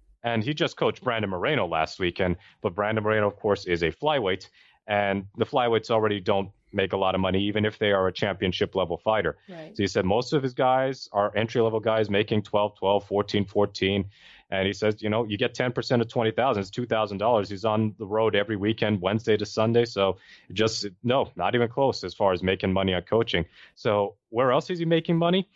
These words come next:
Speaker 1: He says he bets every single card, just about every fight. He's got a Discord server,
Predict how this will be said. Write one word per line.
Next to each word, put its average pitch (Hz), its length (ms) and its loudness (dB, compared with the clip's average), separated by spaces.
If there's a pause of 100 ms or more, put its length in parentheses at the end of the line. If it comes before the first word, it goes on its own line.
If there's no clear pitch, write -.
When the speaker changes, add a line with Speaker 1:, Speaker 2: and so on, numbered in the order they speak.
(400)
Speaker 1:
He 139 140 0
says 175 220 2
he 170 80 0
bets 143 440 -2
every 139 360 -2
single 151 320 0
card, 135 340 0
just 120 200 -4
about 123 220 2
every 120 200 0
fight. 139 320 0
He's 95 220 -14
got 107 180 0
a 92 40 0
Discord 117 500 0
server, 120 520 0